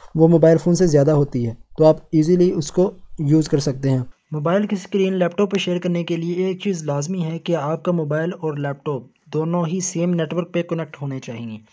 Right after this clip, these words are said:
जिस तरह मेरा Huawei के मॉडेम पे कनेक्ट है, इसी तरह आपका मोबाइल और लैपटॉप दोनों सेम नेटवर्क पे कनेक्ट होना चाहिए। वो किसी मोबाइल का हॉटस्पॉट भी हो सकता है या फिर कोई राउटर भी हो सकता है,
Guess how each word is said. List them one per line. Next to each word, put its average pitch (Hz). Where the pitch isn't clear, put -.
जिस 151
तरह 165
मेरा 156
Huawei 151
के 160
मॉडेम 147
पे 156
कनेक्ट 139
है, 160
इसी 170
तरह 185
आपका 156
मोबाइल 156
और 170
लैपटॉप 151
दोनों 160
सेम 165
नेटवर्क 151
पे 165
कनेक्ट 151
होना 151
चाहिए। 143
वो 170
किसी 175
मोबाइल 156
का 175
हॉटस्पॉट 151
भी 175
हो 165
सकता 160
है 160
या 151
फिर 151
कोई 165
राउटर 151
भी 151
हो 135
सकता -
है, 104